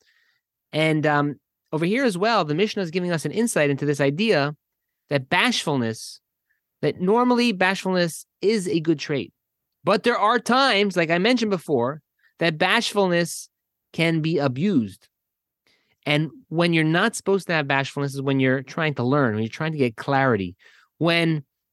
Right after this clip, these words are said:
you know, your Yetzer Tov, your good inclination, is pushing you to be part, to go to synagogue, to, to be part of things,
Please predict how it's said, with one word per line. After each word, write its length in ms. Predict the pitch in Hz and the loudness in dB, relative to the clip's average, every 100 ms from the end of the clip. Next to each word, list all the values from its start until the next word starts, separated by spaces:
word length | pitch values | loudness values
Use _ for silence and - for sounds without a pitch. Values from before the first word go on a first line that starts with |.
| _ | _
you 100 | 147 | -2
know, 160 | 151 147 | 2 2
your 180 | 139 143 | 4 2
Yetzer 400 | 143 208 - 180 | 2 -2 0 -2
Tov, 400 | - 214 196 151 | 0 0 2 0
your 120 | 147 | -2
good 180 | 135 202 | 0 -2
inclination, 540 | 208 175 185 202 170 | 0 -2 0 0 -2
is 120 | 156 | -6
pushing 380 | - 202 180 180 | -4 -4 -2 -2
you 120 | 175 | 0
to 120 | 165 151 | 2 0
be 220 | 131 165 | -2 -6
part, 500 | - 208 202 190 - _ _ _ | -4 0 2 0 -4 _ _ _
to 80 | 151 | -8
go 220 | 147 226 | -2 0
to 100 | 254 | 0
synagogue, 600 | - 202 165 143 131 117 | 0 -2 0 0 0 -2
to, 180 | - 147 | -4 -4
to 160 | 135 147 | -4 -4
be 140 | 180 | -6
part 320 | - 202 240 | -2 0 2
of 100 | 214 | 0
things, 460 | 147 143 113 101 | 0 -4 -4 -8